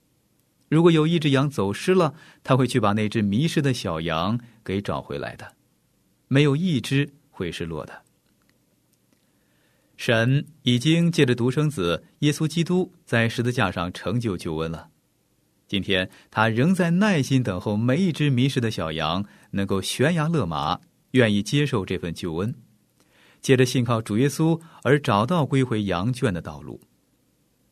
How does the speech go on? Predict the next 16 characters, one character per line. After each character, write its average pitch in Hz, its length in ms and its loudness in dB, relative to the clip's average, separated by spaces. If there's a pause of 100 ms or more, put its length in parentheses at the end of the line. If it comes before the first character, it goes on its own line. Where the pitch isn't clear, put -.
(280)
那 98 80 -4
么 98 220 2
正 113 160 0
如 107 100 -2
彼 95 200 -2
得 101 80 -2
后 104 180 -4
书 98 320 -4 (280)
彼 104 120 0
得 113 100 2
所 95 200 -2
记 95 180 -6
载 76 220 -6
的， 87 200 -10 (560)
他 127 140 0
说 143 260 0